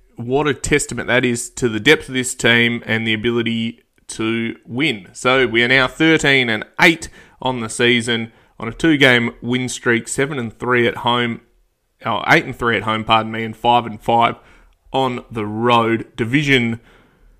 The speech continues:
we're leading with, uh, four and one, and, um, my gosh, how good is that? Uh, top of the, the Southwest Division.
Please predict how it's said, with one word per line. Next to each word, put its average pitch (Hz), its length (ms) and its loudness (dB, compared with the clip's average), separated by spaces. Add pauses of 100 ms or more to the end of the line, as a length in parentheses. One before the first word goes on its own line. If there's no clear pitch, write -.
(1040)
we're - 140 -2
leading 165 500 0
with, - 280 -6
uh, 117 160 2
four 143 380 -2
and 113 180 -6
one, 139 480 -4
and, 120 500 -6
um, 120 480 -2 (880)
my 117 160 -4
gosh, 113 520 -2 (1120)
how 143 160 -2
good 131 140 0
is 110 120 -2
that? 123 480 2
Uh, 117 320 2
top 185 380 -2
of 165 100 0
the, 147 300 2
the 131 100 -2
Southwest 139 600 0
Division. 123 420 0